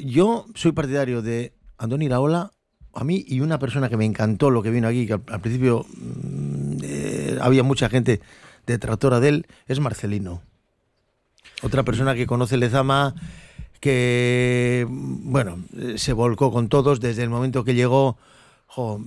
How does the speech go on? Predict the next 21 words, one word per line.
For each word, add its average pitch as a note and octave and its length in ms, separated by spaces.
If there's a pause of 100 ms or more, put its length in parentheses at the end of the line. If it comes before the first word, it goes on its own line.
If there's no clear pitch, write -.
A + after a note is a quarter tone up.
eh, - 160
no B2+ 140
sé, A2+ 180 (280)
aquí C3+ 180
le G3+ 100
teníamos G3 360
como C#3 160
un B2+ 80
poco, B2+ 580
quizá, D3+ 400
anti-Atleti, A#2+ 680
¿no? C3+ 280
Y A2+ 100
llegó C3 200
aquí F3 180
y F#3 80
era D3 140
todo C#3+ 260
lo G#2+ 100
contrario, G#2 440
¿no? D3 200